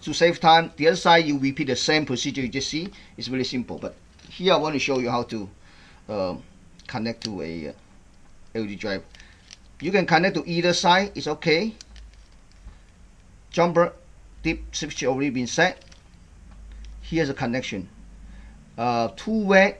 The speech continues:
is for the input voltage, which is positive. Uh, black is for negative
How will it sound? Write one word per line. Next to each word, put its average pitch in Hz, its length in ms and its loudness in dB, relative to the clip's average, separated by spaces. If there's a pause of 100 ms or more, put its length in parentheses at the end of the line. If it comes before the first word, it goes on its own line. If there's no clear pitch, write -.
is 143 160 -2
for 131 160 -4
the 123 80 -6
input 147 300 -4
voltage, 170 580 -2 (220)
which 110 100 -14
is 104 60 -10
positive. 143 480 -4 (960)
Uh, 104 220 -4
black 160 460 2
is 151 100 -4
for 127 160 -6
negative 170 500 -2